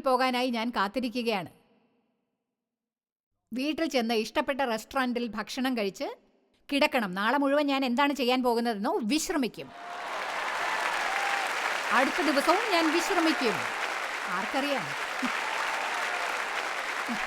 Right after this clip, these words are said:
ha. ഞാനതിനെ പൈജാമ ദിവസം എന്ന് പറയും. അന്ന് മുഴുവനും പൈജാമയിലായിരിക്കും. പറ്റില്ല എന്ന് പറയാനാവുന്നതിനോട് നിങ്ങൾ പറ്റില്ല എന്ന്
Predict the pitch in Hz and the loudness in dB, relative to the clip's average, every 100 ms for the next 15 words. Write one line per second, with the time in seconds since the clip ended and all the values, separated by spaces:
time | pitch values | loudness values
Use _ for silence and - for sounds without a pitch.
0 | - 247 - - - - - - - - | -4 -4 -4 -6 -6 -6 -8 -8 -8 -10
1 | - - - - - - - - 254 262 | -10 -10 -12 -12 -12 -14 -10 0 4 4
2 | 285 262 262 - 247 285 285 349 330 254 | 4 2 0 4 4 4 2 0 2 0
3 | 233 240 226 202 190 170 165 165 233 277 | 0 -2 -4 -4 -4 -6 -6 -4 -2 2
4 | 269 247 254 269 240 208 196 214 214 196 | 2 4 4 2 2 2 2 2 2 0
5 | 180 160 - - - - - - - - | -2 -4 -6 -6 -6 -6 -6 -6 -6 -6
6 | - - - 659 - - - - - - | -6 -6 -4 -6 -6 -8 -10 -10 -10 -10
7 | - - - - - - - - - - | -10 -8 -8 -6 -6 -6 -10 -12 -12 -12
8 | - - - - - 240 - 370 370 392 | -12 -10 -10 -10 0 0 2 2 4 4
9 | 381 339 254 247 311 320 254 262 294 285 | 4 4 4 4 4 4 4 2 0 2
10 | 294 311 359 262 240 220 226 285 302 294 | 4 4 4 2 2 0 -2 0 2 2
11 | 240 | 2